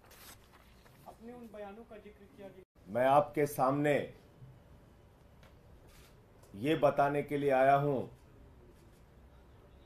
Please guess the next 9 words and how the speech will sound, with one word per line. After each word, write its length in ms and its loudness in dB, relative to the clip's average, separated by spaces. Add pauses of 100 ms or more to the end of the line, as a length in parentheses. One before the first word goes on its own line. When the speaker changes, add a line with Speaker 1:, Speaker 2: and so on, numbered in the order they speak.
(680)
Speaker 2:
कि 100 4
कैसे 840 4 (2000)
कुचक्र 520 6
रच-, 540 4
रचकर, 600 2 (2000)
कैसे 420 8
दुर्भावनापूर्ण 1120 6
तरीके 400 4
से 360 0